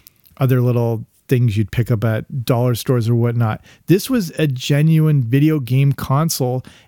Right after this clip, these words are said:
and you could take your games on the go.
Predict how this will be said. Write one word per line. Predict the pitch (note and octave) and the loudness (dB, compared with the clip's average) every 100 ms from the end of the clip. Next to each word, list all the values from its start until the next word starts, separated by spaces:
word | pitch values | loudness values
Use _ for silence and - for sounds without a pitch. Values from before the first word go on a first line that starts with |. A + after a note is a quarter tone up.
| _ | _
and | D3 C#3+ C#3 | 0 0 2
you | D3+ F3 | 0 0
could | F#3 | -4
take | - E3+ E3+ | -2 -2 0
your | E3 | -4
games | C3 C#3 C#3 C#3+ A#2+ | -2 0 2 2 0
on | - C#3 | -2 2
the | C3+ | 0
go. | A2 - C#3+ E3 | -2 -2 -2 -2